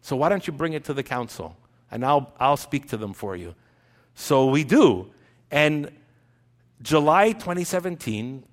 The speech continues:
there's a unanimous vote among the councilors to give permission to a church to use an industrial spot at the corner of Brunswick and Tecumseh.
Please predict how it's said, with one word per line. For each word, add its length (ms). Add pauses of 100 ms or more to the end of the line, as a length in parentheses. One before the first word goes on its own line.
(160)
there's 300
a 40
unanimous 540
vote 240
among 260
the 60
councilors 580
to 100
give 180
permission 460
to 140
a 40
church 400
to 100
use 200
an 80
industrial 500
spot 460 (240)
at 140
the 80
corner 360
of 160
Brunswick 380
and 100
Tecumseh. 540